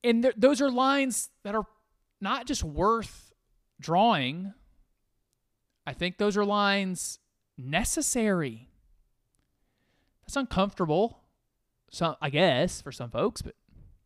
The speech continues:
it is a nece-, it is a nece-, a, a necessary one. So I, I hope that helps to the emailer. I give you lots of examples of things that we're in the country together.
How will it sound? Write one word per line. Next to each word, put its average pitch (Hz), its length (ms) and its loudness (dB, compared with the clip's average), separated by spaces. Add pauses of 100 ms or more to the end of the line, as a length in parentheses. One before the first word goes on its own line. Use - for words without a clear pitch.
(960)
it 233 100 2
is 226 120 6
a 208 40 6
nece-, 175 260 0
it 185 120 0
is 170 160 2
a - 20 -4
nece-, 147 280 -4
a, 139 220 -6 (280)
a 147 40 -6
necessary 135 520 -2
one. 110 300 -4 (1000)
So 190 120 -2
I, 175 220 0
I 202 40 6
hope 240 140 6
that 196 100 2
helps - 320 4 (580)
to 165 120 0
the 156 120 2
emailer. 143 520 0 (1500)
I 160 80 -2
give 185 140 0
you 180 80 4
lots 196 220 8
of 170 60 -2
examples 151 380 0
of 143 80 -8
things 139 280 -4
that 160 100 -4
we're 277 80 -2
in 349 60 -4
the 311 60 -6
country 175 280 0
together. 165 300 -2